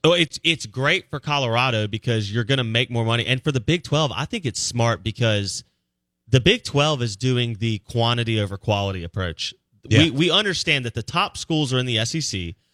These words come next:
Speaker 1: then the Big Ten, and then it's a weird mesh of so-, a couple A C C schools, a couple Big Twelve schools, maybe, like, Oregon,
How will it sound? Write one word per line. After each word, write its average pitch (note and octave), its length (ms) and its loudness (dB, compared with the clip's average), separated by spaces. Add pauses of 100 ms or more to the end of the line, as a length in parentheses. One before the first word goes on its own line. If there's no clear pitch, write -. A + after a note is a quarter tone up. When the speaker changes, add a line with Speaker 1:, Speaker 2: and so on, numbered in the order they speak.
(640)
Speaker 1:
then E3 320 4
the D#3 100 0
Big B2 300 0
Ten, F2+ 420 -4 (580)
and A#2+ 280 4
then D#3 240 4
it's - 220 -4
a B2 140 2
weird B2 440 2 (280)
mesh A2+ 540 2
of G#2+ 240 -2
so-, C3 300 0
a A2+ 80 -8
couple C#3+ 340 0
A B2+ 100 0
C B2 160 -4
C B2 160 -2
schools, A2 520 0
a A2 80 -8
couple B2+ 300 -2
Big G#2+ 200 -4
Twelve G#2+ 240 -2
schools, G#2 460 -2
maybe, A#2+ 560 4
like, A#2 280 -2
Oregon, A#2+ 800 0